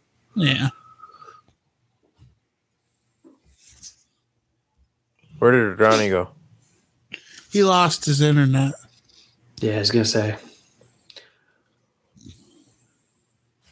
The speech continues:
Speaker 1: But it was wild. Like, apparently he came during a game day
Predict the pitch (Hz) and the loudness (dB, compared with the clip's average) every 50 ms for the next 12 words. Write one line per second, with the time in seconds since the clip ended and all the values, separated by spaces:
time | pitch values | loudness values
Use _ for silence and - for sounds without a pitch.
0 | _ _ _ _ _ _ _ _ _ _ _ _ _ _ _ _ 143 143 185 233 | _ _ _ _ _ _ _ _ _ _ _ _ _ _ _ _ 2 4 4 4
1 | 262 190 131 131 127 139 156 185 220 226 165 131 - - - 131 139 135 131 170 | 4 2 2 2 2 2 2 4 4 2 2 0 -2 -4 -4 -2 -2 0 0 -4
2 | - - - 180 226 262 262 185 170 151 143 147 143 - - 151 156 160 156 147 | -4 -2 0 2 2 2 4 4 4 4 2 2 0 0 0 2 4 4 4 4
3 | 156 156 156 151 147 135 131 135 147 175 220 226 160 127 127 - | 4 4 4 4 2 2 4 2 4 4 4 4 2 2 0 -2